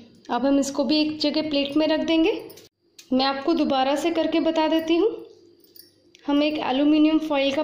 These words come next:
piece लेंगे, इस पे ginger chili paste रखेंगे लगभग एक tablespoon। First fold इस तरीके से, Second fold।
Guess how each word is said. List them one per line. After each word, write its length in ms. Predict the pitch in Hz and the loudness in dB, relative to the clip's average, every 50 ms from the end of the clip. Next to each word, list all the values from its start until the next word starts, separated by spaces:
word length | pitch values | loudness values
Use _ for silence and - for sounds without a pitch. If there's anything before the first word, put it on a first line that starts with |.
| 311 311 | -4 -2
piece 340 | - 247 247 254 - - 294 | -2 -2 -2 -2 -4 -2 -2
लेंगे, 280 | 294 294 285 277 320 427 - - - - - - - - _ - - - - _ _ - _ _ - _ _ - - - - - - - - - - - | 0 2 2 0 0 -2 -4 -6 -14 -18 -20 -20 -20 -20 _ -20 -20 -20 -20 _ _ -20 _ _ -20 _ _ -20 -20 -20 -20 -20 -20 -20 -20 -18 -14 -14
इस 120 | - - | -14 -10
पे 160 | - - 302 - | -4 -4 -2 -2
ginger 340 | - 269 262 262 247 294 302 | 0 0 2 2 2 2 0
chili 260 | 302 330 320 302 320 311 311 | 0 0 0 0 0 -2 -2
paste 360 | - 247 254 277 277 - - | -2 0 0 -2 -2 -4 -2
रखेंगे 480 | 285 277 285 - - 311 285 277 269 359 - - - - - - - - - | -2 -2 -2 -2 -2 0 2 2 2 0 -2 -4 -8 -16 -20 -20 -14 -6 -2
लगभग 500 | 247 254 240 220 220 277 285 302 294 - - - - - 254 | -2 0 0 -2 -2 -2 -2 -2 -2 -6 -14 -16 -10 -6 -4
एक 200 | 247 247 247 - | -4 -4 -4 -2
tablespoon। 580 | - 302 302 302 311 320 - - - - 349 381 381 - - - - - - - - - - - - - - - - - - - - - - - - - - - - - - - - - - - - - - - - - - - | -2 0 2 2 0 0 -2 -4 -2 0 0 0 0 -4 -10 -14 -18 -20 -20 -20 -20 -20 -18 -16 -16 -16 -16 -16 -18 -20 -20 -20 -20 -20 -20 -20 -18 -18 -16 -16 -16 -16 -18 -18 -18 -18 -20 -20 -20 -20 -20 -20 -20 -20 -12 -6
First 360 | - 262 262 285 285 - - - | -2 -2 0 0 -2 -4 -8 -6
fold 320 | - 302 277 277 269 - | -4 -2 0 0 0 -2
इस 300 | - - 240 233 - - | -2 -4 -4 -4 -4 -4
तरीके 380 | - 294 285 302 285 - 311 311 | -2 0 0 0 0 0 0 -2
से, 200 | 302 311 349 415 - - - - - - _ _ _ _ - - - - - - - - - - _ - - - - - - - - - - - - - - - - - - - - - - - - - - - - - - - - - | 0 0 -2 -2 -2 -6 -14 -20 -20 -20 _ _ _ _ -20 -20 -20 -20 -20 -20 -20 -20 -20 -20 _ -20 -20 -20 -20 -20 -20 -20 -20 -20 -20 -20 -20 -20 -20 -20 -18 -18 -18 -18 -20 -20 -20 -20 -20 -20 -20 -18 -18 -18 -18 -18 -20 -18
Second 580 | - - - - 269 247 247 - 269 285 294 302 | -16 -14 -8 -6 -4 -4 -2 -2 0 0 0 -2
fold। 420 | - - 302 302 339 392 415 | -2 -2 0 0 0 0 -2